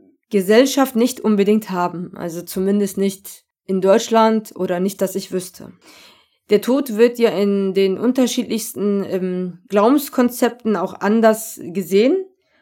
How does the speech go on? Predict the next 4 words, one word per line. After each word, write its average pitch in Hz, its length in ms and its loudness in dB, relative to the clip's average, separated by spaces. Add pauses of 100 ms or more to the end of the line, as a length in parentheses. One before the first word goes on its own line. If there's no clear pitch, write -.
(420)
In 214 180 4
den 202 260 6
drei 196 300 0
Weltreligionen 196 1080 -2